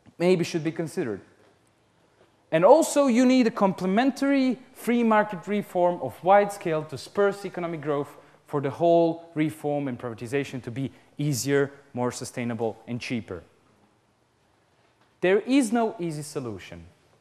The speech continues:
And there is no straightforward answer.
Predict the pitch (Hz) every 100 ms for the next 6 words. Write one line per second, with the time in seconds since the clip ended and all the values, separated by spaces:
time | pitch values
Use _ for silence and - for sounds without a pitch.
0 | _ _ _ _ 151 156 202 254 285 226
1 | 240 240 226 - 226 220 - - 185 180
2 | 175 156 165 147 - 92